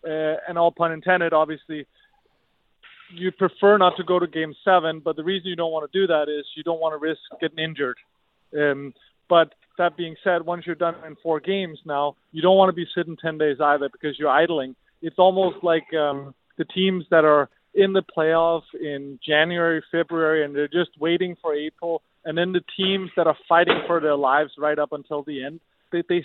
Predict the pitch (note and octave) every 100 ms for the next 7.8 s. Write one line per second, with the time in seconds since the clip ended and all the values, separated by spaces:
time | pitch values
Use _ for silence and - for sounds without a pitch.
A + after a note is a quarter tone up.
0 | - D#3+ F3 F#3+ F3 E3+ D3 D#3+ - D#3
1 | D3 _ _ D#3+ D#3 D3+ D#3 E3 D3+ -
2 | E3 D#3+ - D#3+ D#3+ D#3 D#3+ C#3+ _ C3
3 | C#3 - C#3+ C#3+ D#3 D3 - - C#3+ D#3
4 | E3+ - - - E3+ E3+ E3 F#3+ G3+ F#3
5 | E3+ F#3 F#3+ _ F#3 D#3+ D#3+ D#3 D3 C#3+
6 | C#3 - _ _ - E3 D3+ D#3 F3 E3+
7 | E3 E3 F3 - D#3+ D3+ D#3